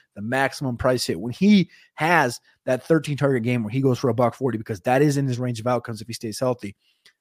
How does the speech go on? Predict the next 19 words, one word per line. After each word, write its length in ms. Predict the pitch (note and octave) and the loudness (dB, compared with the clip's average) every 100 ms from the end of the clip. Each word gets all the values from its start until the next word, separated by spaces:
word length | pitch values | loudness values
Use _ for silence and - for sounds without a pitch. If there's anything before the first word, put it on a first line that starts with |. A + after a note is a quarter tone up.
| _ _ _ | _ _ _
that's 400 | A2 C3+ C#3 C3+ | -4 4 4 4
when 80 | C3 | 0
it's 100 | G#2+ | -4
gonna 120 | A#2+ | -8
become 420 | G#2+ A2 - G#2 - - | -6 -6 -6 -8 -8 -6
unattainable. 640 | C3 A2+ - A#2 G#2+ E2+ | -4 -4 -6 -6 -6 -10
So 180 | D#2+ B2+ | -6 -4
go 180 | A2 C#3 | 2 6
out 180 | C#3 B2+ | 6 4
and, 140 | A#2+ - | -4 -10
and, 200 | A#2 A2 | -12 -12
and 120 | A#2 A2+ | -12 -8
buy 180 | A#2 | -6
yourself 280 | A#2 A2 A2+ | -6 -6 -8
some 160 | - G#2+ | -10 -10
Dalton 320 | A2 G#2+ G#2 | -8 -6 -10
Kincaid 380 | - G2+ G#2 G#2 | -12 -12 -8 -8
before 280 | G2+ A2 | -8 -6
it's, 100 | G#2 | -6